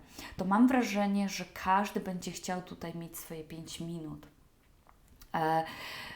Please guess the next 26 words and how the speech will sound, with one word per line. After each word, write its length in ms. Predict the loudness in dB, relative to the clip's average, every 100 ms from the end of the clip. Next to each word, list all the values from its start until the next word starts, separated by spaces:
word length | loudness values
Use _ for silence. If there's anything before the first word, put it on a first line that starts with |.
| -6
dużo 760 | 2 4 4 2 6 8 8
się 200 | 6 2
też 260 | 2 0 -2
dzieje. 540 | -4 -4 -4 -4 -8
Piątka 440 | -2 4 4 4 0
kijów 380 | -2 -2 0 2
mówi 500 | 2 2 -2 -4 -2
o 120 | -4
burzy 380 | 0 0 2 2
mózgu. 680 | 2 0 -6 -6 -4 -4 -4 -12 -14 -10 2
Nie 100 | 8
do 100 | 8
końca 360 | 8 2 2 2
ją 160 | 4
widzę 260 | 4 2 0
tutaj 260 | -2 -2
jako 200 | -2 -4
kartę 380 | -4 -2 0 0
kłó-, 340 | -4 -4 -8 -10
kłótni, 680 | -6 -6 -6 -6 -6 -6 -8 -14 -16 -8
raczej 680 | 2 4 4 0 0 2 2 0
jako 960 | -2 -2 -4 -4 -4 -2 -2 -2 -4 -2
możliwość 680 | 2 2 2 0 0 -2 -2
różnych 580 | -2 0 0 -2 -2 0
opcji 720 | 0 0 -8 -8 -4 -2 -2 -6 -14 -18 -8
i 720 | -2 0 0 -2 -4 -4 -6